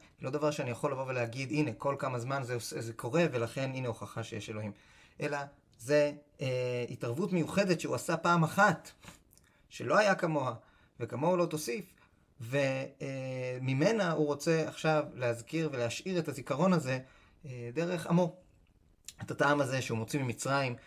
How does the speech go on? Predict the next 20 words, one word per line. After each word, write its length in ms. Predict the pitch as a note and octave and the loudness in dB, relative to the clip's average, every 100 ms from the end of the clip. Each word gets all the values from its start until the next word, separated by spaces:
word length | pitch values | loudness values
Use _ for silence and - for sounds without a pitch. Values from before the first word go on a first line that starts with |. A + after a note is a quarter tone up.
| - | -12
שראה 340 | - A2 A#2+ | -4 -2 0
את 100 | C#3 | 0
המכות, 420 | B2+ A#2 C3 B2 - _ _ - | -2 -2 -4 -6 -10 _ _ -10
הוא 60 | |
לוקח 300 | G#2+ D3 C3+ | -2 0 0
אותם 200 | C3+ B2+ | -2 -4
במדבר, 440 | B2 A#2 A2 C3 B2 | -4 -4 0 0 0
מביא 260 | A#2 C3+ | -2 -4
אותם 340 | C3+ C#3 C3 A#2 - _ _ - | -2 0 0 -2 -10 _ _ -4
אל, 220 | B2 A#2+ A2+ A2+ | -2 0 0 0
אל 240 | A2+ A2+ A2+ A2 | -2 -4 -4 -4
הר 160 | G#2+ C3 | -4 -4
סיני, 400 | - A#2+ C#3 B2+ | -4 -4 0 0
גם 200 | A#2+ C#3+ | 2 0
שם 220 | C#3 D#3 | 2 2
הוא 160 | C#3 C#3+ | 2 0
נגלה 480 | C#3 B2+ C#3 E3+ E3+ | -2 0 2 4 2
לפניהם 540 | D3+ C#3+ B2+ D#3+ D3+ - - _ _ | 0 -2 0 0 0 -4 -20 _ _
ב-, 80 | C#3 C3+ B2 A#2+ A2+ A2 | -2 0 2 2 0 -2
באש, 600 | G#2 A#2 F3+ E3 - - | -4 4 6 6 2 -8